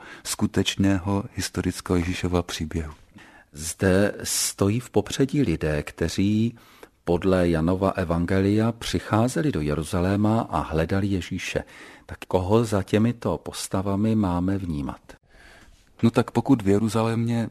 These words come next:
Speaker 1: během Velikonoc bylo asi sto tisíc lidí, kteří se tam sešli, pětadvacet tisíc lidí v Jeruzalémě bydlelo a další tam prostě na Velikonoce přicházeli, tak spousta těch lidí o Ježíšovi musela slyšet, ale nikdo samozřejmě nemohla vidět.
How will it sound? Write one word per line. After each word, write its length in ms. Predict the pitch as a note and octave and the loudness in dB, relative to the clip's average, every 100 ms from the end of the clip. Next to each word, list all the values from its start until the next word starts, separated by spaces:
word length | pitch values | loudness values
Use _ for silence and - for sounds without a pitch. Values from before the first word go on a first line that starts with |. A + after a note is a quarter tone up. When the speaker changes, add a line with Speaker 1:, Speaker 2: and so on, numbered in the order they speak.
| - | -2
Speaker 1:
během 240 | F#2 G#2+ | 2 4
Velikonoc 560 | G2 G2 G2+ G#2+ G#2+ - | 4 2 2 4 4 2
bylo 340 | - G#2 G#2 | 0 0 0
asi 160 | G#2+ - | -2 -6
sto 180 | - G2+ | 0 0
tisíc 380 | - - A2 G2+ | 0 0 0 2
lidí, 400 | G2 F#2 F#2+ G2 | 0 0 -2 -4
kteří 300 | - F#2+ G2 | -6 -8 -8
se 120 | - | -8
tam 200 | - G2+ | -4 -2
sešli, 440 | G2 F#2 - G2 G#2+ - - - - - _ _ | 0 -2 0 0 0 -4 -20 -20 -20 -20 _ _
pětadvacet 520 | F#2+ F#2 F#2+ - G2+ | 4 4 4 2 0
tisíc 380 | - G2+ G#2+ - | 0 0 0 0
lidí 420 | G2+ F#2 F#2+ F2 - - | -2 0 -2 -2 -4 -8
v 60 | F2 | -2
Jeruzalémě 580 | F2+ G2 G2 G2+ G2 E2 | 0 0 0 0 2 0
bydlelo 520 | E2+ F2+ G2 G2+ G2+ | 0 0 2 0 -2
a 100 | - | -4
další 500 | F2+ F2+ F#2 - F#2 - - - - | -6 -6 -6 -6 -6 -10 -20 -20 -6
tam 140 | F2+ | -4
prostě 300 | F2 G2 - | -2 -2 2
na 120 | F#2+ F#2+ | 4 4
Velikonoce 560 | F#2 F#2+ F#2+ G2 G2+ | 0 0 0 0 -2
přicházeli, 640 | - - F#2+ F#2+ G2 F#2+ G2 | -4 -6 -2 -2 -2 -2 -4
tak 200 | G#2 - | -4 -6
spousta 440 | - G#2+ - G#2 | -2 -2 0 -2
těch 200 | G2+ G#2 | 0 -2
lidí 320 | F#2+ F#2+ F#2+ | -2 -2 -2
o 60 | - | -4
Ježíšovi 460 | F2+ F#2 - F#2+ F#2+ | -4 -4 -4 -2 0
musela 440 | G2 - G2+ G#2 | 0 0 0 -2
slyšet, 500 | - F#2+ - F#2+ F#2 | -2 -4 -2 -4 -2
ale 160 | F#2+ F#2+ | 0 2
nikdo 280 | F#2+ F#2+ | 2 0
samozřejmě 500 | F#2+ F#2 F#2 F#2 F#2+ | -2 -2 -2 0 0
nemohla 420 | F#2+ F#2 F#2 G2 G2 | 2 2 0 0 0
vidět. 420 | F#2 G2 G2 | -2 0 -2